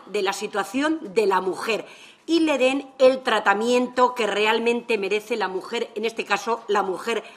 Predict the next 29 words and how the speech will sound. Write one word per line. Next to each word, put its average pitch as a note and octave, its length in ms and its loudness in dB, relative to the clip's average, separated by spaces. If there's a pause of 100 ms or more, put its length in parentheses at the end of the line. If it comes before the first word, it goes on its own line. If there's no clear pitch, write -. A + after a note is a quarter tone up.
(100)
deportistas. - 880 -8 (460)
Las G3+ 200 -2
niñas, D4 580 -2
las G3 180 -8
adolescentes, F#3+ 720 -4 (240)
no C#4 300 2
tienen D4 500 -2
unas C#4 300 4
referentes B3+ 840 0 (140)
de G#3+ 180 -2
deportistas G#3 640 -6
femeninas. G#3+ 560 -4
Es G3 120 -4
decir, G#3 180 -2
incluso A#3+ 360 0
las A#3+ 180 4
niñas, C4+ 400 -2 (180)
en A3+ 100 -2
un B3+ 140 -4
tema A3+ 800 0
tan A3 140 -4
claro B3+ 260 2
como G3+ 180 -2
es A#3 60 -4
el B3+ 120 -2
ciclismo, C#4+ 560 -2 (340)
no C4+ 300 2
quieren B3+ 280 0
ser B3 280 0